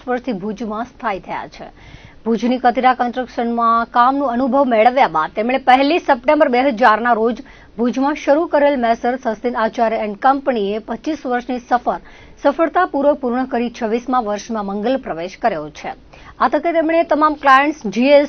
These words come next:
ટી અને આઈ ટી ના ઓફિસર સ્ટાફ, વડીલો, શુભેચ્છક મિત્રો અને કંપનીમાં નિષ્ઠાપૂર્વક ફરજ બજાવી રહેલા વિનેશ જોગી, તૌસિફ શેખ, જિગ્નેશ ગોર, જલપા શાહ,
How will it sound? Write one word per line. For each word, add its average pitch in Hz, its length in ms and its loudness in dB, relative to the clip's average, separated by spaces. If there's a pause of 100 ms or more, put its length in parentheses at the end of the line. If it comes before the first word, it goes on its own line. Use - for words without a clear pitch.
(120)
ટી 277 120 -2
અને 233 120 0
આઈ 220 240 0
ટી 247 180 -8
ના 247 80 -4
ઓફિસર 294 420 -4
સ્ટાફ, - 340 -4 (360)
વડીલો, 214 400 -2
શુભેચ્છક 208 600 -6
મિત્રો 240 320 -4
અને 240 280 -4
કંપનીમાં 285 720 0
નિષ્ઠાપૂર્વક 254 720 -4
ફરજ 220 280 -4
બજાવી 233 380 -4
રહેલા 220 300 -2
વિનેશ 202 460 -4
જોગી, 247 380 -4 (280)
તૌસિફ 262 420 0 (120)
શેખ, 208 180 -4 (300)
જિગ્નેશ 214 400 -4
ગોર, 240 280 2
જલપા 226 400 -2
શાહ, 233 360 2